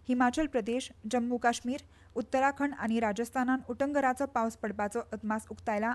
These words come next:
आनी ऑरेंज अलर्ट जारी केला। हवामान खात्याच्या म्हणण्या प्रमाण फुडल्या दोन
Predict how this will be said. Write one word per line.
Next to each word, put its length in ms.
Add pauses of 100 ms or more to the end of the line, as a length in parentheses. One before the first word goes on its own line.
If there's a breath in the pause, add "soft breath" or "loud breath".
आनी 220
ऑरेंज 380
अलर्ट 260
जारी 220
केला। 300 (760 loud breath)
हवामान 380
खात्याच्या 340
म्हणण्या 320
प्रमाण 360
फुडल्या 320
दोन 300